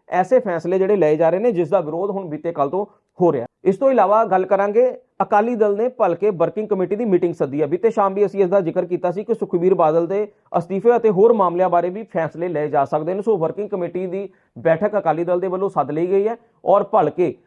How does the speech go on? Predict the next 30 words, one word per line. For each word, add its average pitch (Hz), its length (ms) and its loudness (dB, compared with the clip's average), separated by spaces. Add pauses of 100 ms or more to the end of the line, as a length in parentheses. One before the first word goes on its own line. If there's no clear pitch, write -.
(260)
ਅਹ, 147 180 4
ਚੰਡੀਗੜ੍ਹ 190 460 0
ਦੇ 214 60 0
ਉਹਨਾਂ 214 160 -4
ਦੇ 214 80 -2
ਮੁੱਖ 208 260 0
ਦਫ਼ਤਰ 180 300 -2
ਦੇ 190 100 0
ਵਿੱਚ 190 160 -4
ਤਿੰਨ 247 280 2
ਵਜੇ 196 220 2
ਸ਼ਾਮ 151 300 -4
ਨੂੰ 190 120 -4
ਵਰਕਿੰਗ 175 320 -2
ਕਮੇਟੀ 160 340 -4
ਦੀ 170 100 0
ਬੈਠਕ 160 380 -2
ਹੋਏਗੀ। 196 340 2 (300)
ਬਲਵਿੰਦਰ 196 360 2
ਸਿੰਘ 254 220 -2
ਭੁੰ-, 202 320 -6 (100)
ਭੁੰਦੜ 170 260 0
ਦੀ 180 140 0
ਅਗਵਾਈ, 151 300 2
ਜਿਹੜੇ 185 180 -4
ਕਾਰਜਕਾਰੀ 160 500 -2
ਪ੍ਰਧਾਨ 156 320 -4
ਨੇ, 147 100 -4
ਉਹਨਾਂ 175 220 -2
ਦੀ 202 100 -4